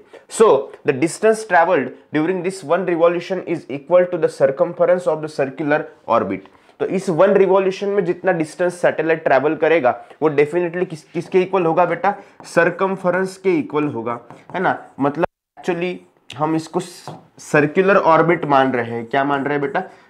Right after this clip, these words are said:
सर्कुलर ऑर्बिट। और circumference of the circle क्या होता है बेटा? टू पाई आर। क्या होता है? टू पाई आर। बात क्लियर है? So this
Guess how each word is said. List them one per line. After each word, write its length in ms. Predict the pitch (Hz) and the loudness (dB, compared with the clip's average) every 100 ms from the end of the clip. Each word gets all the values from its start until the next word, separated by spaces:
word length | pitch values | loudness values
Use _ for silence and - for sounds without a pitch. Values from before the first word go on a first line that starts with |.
| - | -18
सर्कुलर 760 | - 151 147 156 180 175 185 185 - | -2 -2 0 0 2 2 2 -4 -4
ऑर्बिट। 500 | 113 110 117 127 - - - - | -2 -2 -2 -4 -6 -20 -20 -2
और 160 | 131 151 | -2 0
circumference 800 | 160 151 151 185 185 175 190 190 | -2 -2 -2 -2 -2 0 0 0
of 120 | 175 | -2
the 80 | 185 | -2
circle 420 | 180 156 151 180 | -2 -2 -4 -4
क्या 120 | 175 170 | 0 2
होता 320 | 165 165 175 | 2 2 0
है 80 | 175 | 0
बेटा? 240 | 175 196 196 - - - | 0 -2 -4 -12 -12 -2
टू 180 | 190 202 196 | -2 0 2
पाई 300 | 156 156 170 170 _ - - | 4 4 2 -4 _ -18 -10
आर। 220 | 80 - - _ _ _ _ - - _ - | -8 -10 -14 _ _ _ _ -20 -20 _ -20
क्या 400 | - _ - 123 | -20 _ -4 0
होता 280 | 127 127 165 | 2 2 0
है? 160 | 190 - _ _ _ | -2 -14 _ _ _
टू 160 | 180 196 151 | 0 2 2
पाई 240 | 143 202 - _ _ _ - | 2 2 -4 _ _ _ -14
आर। 180 | - - _ _ _ _ | -12 -14 _ _ _ _
बात 240 | 123 143 - | 2 4 2
क्लियर 260 | 151 160 | 4 6
है? 260 | 156 160 - _ - | 6 4 -4 _ 0
So 200 | 220 165 - - _ - | 2 4 0 -14 _ -10
this 300 | 135 196 | -4 -4